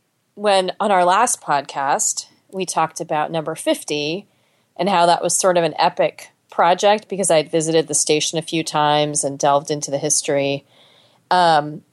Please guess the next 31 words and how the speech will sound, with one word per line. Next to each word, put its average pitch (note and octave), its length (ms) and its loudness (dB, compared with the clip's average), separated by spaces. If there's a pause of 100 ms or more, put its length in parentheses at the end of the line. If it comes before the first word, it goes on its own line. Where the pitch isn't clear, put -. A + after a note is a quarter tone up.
and B3 120 2
so C#4+ 160 4
for D#4 180 2
number E4 300 6
one A3+ 140 4
hundred, G3 340 4
I D#3+ 100 6
was E3 140 2
also E3 320 2
thinking D3+ 640 -2
that D3 360 4 (680)
there F3 180 2
should E3 220 -2
be D3 440 0 (1700)
some - 200 2
history A3 420 4
involved. F#3+ 720 4 (140)
And E3 540 4 (800)
so - 160 0
that's G3 220 4
part G3+ 200 2
of F#3 40 4
the F3+ 80 4
reason E3+ 340 2
that D#3+ 120 4
I D3+ 80 4
chose D#3+ 380 0
this F3+ 200 2
station, D#3 500 0
because D3 560 0
it D#3 360 4